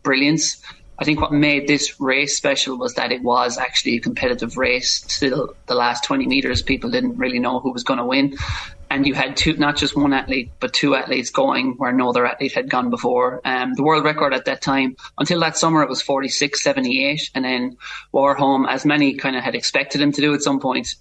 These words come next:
carved it down to forty-six seventy. And that's kinda, you know, the normal world record jump, like, less than a tenth of a second in a one lap race. No one, just absolutely no one. Everyone thought, "Yeah, maybe the world record could go in Tokyo," but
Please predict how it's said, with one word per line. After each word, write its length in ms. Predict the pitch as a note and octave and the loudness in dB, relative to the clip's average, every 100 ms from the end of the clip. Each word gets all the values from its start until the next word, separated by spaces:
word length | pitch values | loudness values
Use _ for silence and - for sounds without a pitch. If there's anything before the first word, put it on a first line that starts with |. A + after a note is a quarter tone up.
| _ | _
carved 320 | - C3+ C3 B2 | -2 -2 0 -2
it 80 | |
down 240 | C3 C3 B2+ | 0 0 -2
to 100 | B2 | -4
forty-six 580 | B2+ B2+ B2+ C3+ - - | -2 -2 -2 -2 -2 -2
seventy. 540 | B2+ C#3 D3 D3+ D3 - - | 0 0 2 0 -2 -12 -2
And 120 | C#3+ | 0
that's 160 | D#3 - | 0 0
kinda, 200 | D3+ C3 | 0 2
you 80 | B2+ | 2
know, 180 | C3 A#2+ | 0 0
the 140 | B2+ | 0
normal 560 | B2 C3 C3 B2+ B2+ - - | 2 2 2 0 -4 -8 -2
world 280 | B2 A#2+ C3+ | 0 2 0
record 380 | B2+ B2 A#2+ | -2 -2 -2
jump, 260 | - A#2+ A#2+ | 0 -2 0
like, 180 | B2 A#2+ | -2 -2
less 220 | B2 - | -4 -4
than 120 | B2+ | -6
a 60 | A#2+ | -4
tenth 240 | B2 A#2+ | -4 -2
of 60 | B2 | -2
a 60 | |
second 440 | B2 C3+ D#3 C3 A#2+ | 0 -2 0 -2 -2
in 100 | B2 | -2
a 60 | |
one 180 | B2 B2+ | 0 0
lap 220 | B2+ A#2+ | 0 -2
race. 380 | B2+ B2+ B2 - - - - - - _ - | 0 0 -2 -6 -8 -8 -8 -10 -14 _ 0
No 280 | D3+ D#3+ | 4 4
one, 520 | F3 D#3+ D3 C3+ A#2+ - | 4 4 4 2 0 0
just 260 | D#3 - D#3 | 0 0 -2
absolutely 560 | D3+ D3+ D#3 D3+ C#3 | -2 0 0 2 2
no 240 | C#3 C3+ C#3 | 2 4 2
one. 280 | C3 B2+ C3 | 0 -2 -4
Everyone 280 | F3 A3 F3 | 0 0 0
thought, 300 | E3 C#3+ D#3 | 0 0 0
"Yeah, 160 | C#3 | -2
maybe 280 | C3 C3+ C3+ | 0 -2 -2
the 60 | C3 | -6
world 220 | C3 C3 | -6 -4
record 320 | C3+ - - | -4 -4 -8
could 180 | - - | -8 -2
go 220 | B2+ C3+ | 0 2
in 80 | C#3+ | 2
Tokyo," 580 | D#3+ D#3+ D#3+ F3 F3+ F3 | 2 0 2 0 0 -2
but 240 | B2+ B2 | -4 -4